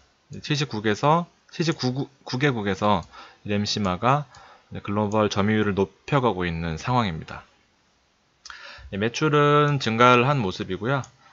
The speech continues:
그렇지만 판관비와, 아, 매출 원가가 증가하면서 영업이익이 작년보다 일부 감소한 모습입니다.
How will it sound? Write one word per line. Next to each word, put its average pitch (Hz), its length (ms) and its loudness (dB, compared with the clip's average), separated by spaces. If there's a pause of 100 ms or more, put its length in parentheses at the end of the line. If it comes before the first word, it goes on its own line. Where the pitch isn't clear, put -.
(180)
그렇지만 110 500 -2
판관비와, 147 1000 2
아, 107 80 -4
매출 110 260 -2
원가가 104 320 0
증가하면서 117 840 -2 (500)
영업이익이 101 960 0 (460)
작년보다 110 600 2
일부 117 300 0
감소한 107 460 2
모습입니다. - 840 -14